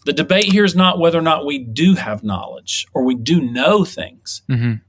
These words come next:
Speaker 1: The debate is over exactly what is it to know something.
Speaker 2: Mm-hmm.
Speaker 1: Because the standard definition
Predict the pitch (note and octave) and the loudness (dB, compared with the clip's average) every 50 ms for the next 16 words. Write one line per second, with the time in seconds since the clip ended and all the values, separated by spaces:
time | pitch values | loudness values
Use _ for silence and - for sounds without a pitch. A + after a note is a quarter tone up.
0 | _ - B2+ C3 B2+ B2+ E3 F3+ G3+ G#3+ F3+ E3 D3+ C3+ C3+ - C#3+ D3 C#3+ C#3 | _ -10 -8 -6 -4 2 2 2 2 2 0 -2 -2 -2 -2 -2 -2 0 0 0
1 | C3+ C3 - - _ _ - B2 - E3 F3+ G#3 G3+ - G#3+ F#3 C#3+ D3+ F3 F3+ | -2 -2 -4 -8 _ _ -12 -4 0 0 0 0 0 -2 -2 -2 2 4 4 4
2 | E3+ F3 G#3+ G3 B2+ - - - - D3+ C#3+ C#3+ D#3 G#3 G#3 - - - F2+ F2+ | 4 4 2 0 -2 -6 -8 -8 -6 -6 -2 0 0 0 0 -2 -4 -6 -8 -10
3 | - - G3 F#3+ C#3+ B2+ B2 C3 B2+ B2 A#2+ B2 - - _ _ _ - - - | -10 -10 -4 -2 0 0 2 2 0 0 -2 -4 -8 -20 _ _ _ -6 0 0
4 | F#3+ E3 F3+ F3+ E3+ E3 - - - - G3 G#3 G#3+ G#3+ G3+ G3 F3 E3+ F#3+ F#3 | 0 0 0 0 0 2 2 0 2 2 2 2 2 2 0 0 2 2 2 2
5 | F3+ F#3 E3+ E3 F#3+ F#3+ F#3 - C#3+ A#2+ A#2 B2 B2+ - | 2 0 0 2 2 2 2 2 -2 -4 -6 -8 -12 -16